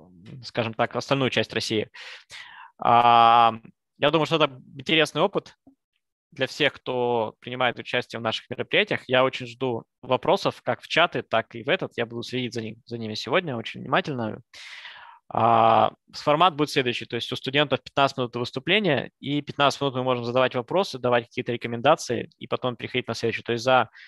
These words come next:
двух докладчика про- «за час» мы полностью прослушаем. То есть получается пятнадцать минут доклад, пятнадцать минут консультации, пятнадцать минут доклад, пятнадцать минут консультации. Я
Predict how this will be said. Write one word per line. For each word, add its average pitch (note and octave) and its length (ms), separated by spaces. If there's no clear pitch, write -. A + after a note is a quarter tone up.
двух C#3+ 180
докладчика B2+ 720
про- A#2 200
«за B2 200
час» - 320
мы A#2 100
полностью B2 340
прослушаем. - 460
То - 120
есть - 220
получается - 400
пятнадцать - 340
минут A#2+ 180
доклад, E3 380
пятнадцать - 380
минут A2+ 240
консультации, C#3+ 600
пятнадцать - 340
минут A2 120
доклад, D#3 280
пятнадцать - 280
минут A#2 140
консультации. - 580
Я D3+ 640